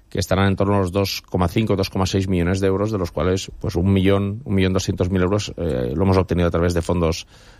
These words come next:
de fondos europeos. Y que eso, pues, culmina, pues, algunas obras que ya se estaban realizando, como el acceso al, al parking, que la obra acaba de terminar, o como las mejoras en, en la seguridad del talud de la Peña, que también acaban de terminar,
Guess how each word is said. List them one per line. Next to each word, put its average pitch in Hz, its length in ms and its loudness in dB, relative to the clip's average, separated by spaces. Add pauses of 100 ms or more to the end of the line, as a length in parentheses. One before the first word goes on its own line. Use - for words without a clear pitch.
(160)
de - 120 -2
fondos 85 300 2
europeos. - 560 -4
Y 117 100 -2
que - 80 2
eso, 113 240 2
pues, 107 240 -8
culmina, 110 500 0
pues, 107 300 -6
algunas 101 320 -2
obras 107 240 -2
que 85 100 -8
ya 95 80 -2
se 92 80 -4
estaban 92 280 -2
realizando, 101 500 0
como 95 160 -2
el 80 80 2
acceso 87 420 -2
al, 85 420 0 (280)
al 92 180 -2
parking, 151 440 0
que - 100 -6
la 113 80 0
obra 92 140 0
acaba 85 260 -2
de 82 80 2
terminar, 110 560 2 (320)
o 98 100 -6
como 92 200 2
las 90 140 2
mejoras 95 500 0
en, 92 520 -2 (300)
en - 100 0
la 95 80 4
seguridad 95 400 2
del 92 140 0
talud 92 200 0
de 92 60 2
la 90 100 0
Peña, 127 260 0
que 117 80 -4
también 95 240 0
acaban 92 260 0
de 95 100 2
terminar, 120 500 0